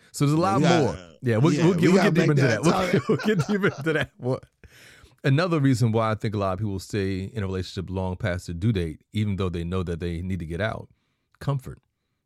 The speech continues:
Speaker 1: I hear that one a lot
Speaker 2: Yeah.
Speaker 1: too. You know,
Speaker 2: Yeah.
Speaker 1: it's like, why am I gonna go anywhere else? You know, yeah,
Speaker 2: Yeah.
Speaker 1: this isn't the best situation for me, but, you know, it's, it's here. I've been here. Um, it's just comfortable. It's what I know.
Speaker 2: Yeah, it's true.
Speaker 1: Right? You know,
Speaker 2: Comfort, yep.
Speaker 1: so almost
Speaker 2: Yeah.
Speaker 1: afraid of change.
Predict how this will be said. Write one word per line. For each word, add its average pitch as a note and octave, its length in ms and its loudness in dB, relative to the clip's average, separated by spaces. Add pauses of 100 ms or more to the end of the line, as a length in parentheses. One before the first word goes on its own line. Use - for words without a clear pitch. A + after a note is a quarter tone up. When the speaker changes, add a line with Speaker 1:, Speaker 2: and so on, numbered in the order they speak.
Speaker 1:
I A2 60 -8
hear A2 140 -2
that A2+ 180 -2
one G2 140 -2
a - 20 -2
lot E2+ 180 -4
Speaker 2:
Yeah. C2+ 40 -14
Speaker 1:
too. - 220 -14 (400)
You G2 120 -4
know, F2+ 120 -2
Speaker 2:
Yeah. F2+ 60 -2
Speaker 1:
it's F2+ 120 -6
like, F#2 260 -4 (460)
why A2 160 -2
am A#2 80 0
I A2+ 40 0
gonna A2 120 0
go G#2 120 0
anywhere G2 320 -8
else? - 200 -20 (200)
You F2+ 100 -6
know, F2 100 -4
yeah, G#2+ 220 0
Speaker 2:
Yeah. A2 80 0
Speaker 1:
this A2 200 -4
isn't G#2+ 220 -2
the G2+ 80 -2
best G#2 200 -2
situation G2 480 -8
for G2 140 -10
me, F#2 140 -4
but, F2+ 360 -6
you G#2 160 -14
know, C2+ 300 -16
it's, E2+ 240 -14
it's E2 160 -14
here. A2 380 0
I've E2+ 180 -4
been G#2+ 140 -2
here. G2 540 -4 (420)
Um, E2+ 420 -10
it's A2+ 140 -6
just A#2+ 140 -6
comfortable. G#2 420 -10
It's F#2+ 160 -10
what A#2 100 0
I A2+ 80 -2
know. G#2 300 -4
Speaker 2:
Yeah, A#2+ 280 -4 (200)
it's G2 180 -6
true. B2 200 0
Speaker 1:
Right? G2 160 -6 (360)
You G#2 80 -2
know, F2+ 140 -4
Speaker 2:
Comfort, F#2 180 -10
yep. G2 220 -8 (100)
Speaker 1:
so A2 220 -4
almost C3 280 -2
Speaker 2:
Yeah. A#2 60 -4
Speaker 1:
afraid A2 220 -2
of F#2 80 -8
change. D#2+ 500 -12